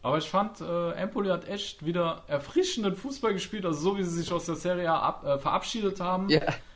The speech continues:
Speaker 1: So spielfreudig kamen sie zurück. Ich fand, das waren sehr attraktive Kombinationen mit drin und, äh, spielerisch fand ich sie auch teilweise besser als Lazio. Also,
Speaker 2: Mhm.
Speaker 1: wenn ich bedenke, wie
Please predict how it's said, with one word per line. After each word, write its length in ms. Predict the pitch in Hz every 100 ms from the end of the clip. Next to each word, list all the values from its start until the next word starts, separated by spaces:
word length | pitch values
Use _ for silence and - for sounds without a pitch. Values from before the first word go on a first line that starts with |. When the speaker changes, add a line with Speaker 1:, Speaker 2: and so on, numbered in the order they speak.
| -
Speaker 1:
So 340 | 151 175 180 160
spielfreudig 640 | - 190 190 185 165 165
kamen 220 | 165 170
sie 120 | 170 151
zurück. 260 | 160 202
Ich 140 | 196 -
fand, 200 | 156 151
das 120 | 143
waren 280 | 147 147 135
sehr 420 | 147 180 185 -
attraktive 920 | 170 185 190 185 - 180 170 165 160 -
Kombinationen 800 | - 196 208 180 - 165 180 226
mit 240 | 208 -
drin 340 | 196 226 311 302
und, 380 | 160 147 147 151
äh, 180 | 147 147
spielerisch 720 | - 151 196 175 202 202 - - - -
fand 200 | - 151
ich 80 | 190
sie 100 | 165
auch 200 | 147 147
teilweise 420 | 139 151 190 151
besser 300 | 127 214 - -
als 180 | 113
Lazio. 500 | 135 170 269 - 113 107
Also, 400 | 104 117 113 117
Speaker 2:
Mhm. 220 | 165 175 -
Speaker 1:
wenn 80 | 143
ich 100 | -
bedenke, 640 | 151 156 220 214 156 127
wie 240 | 185 220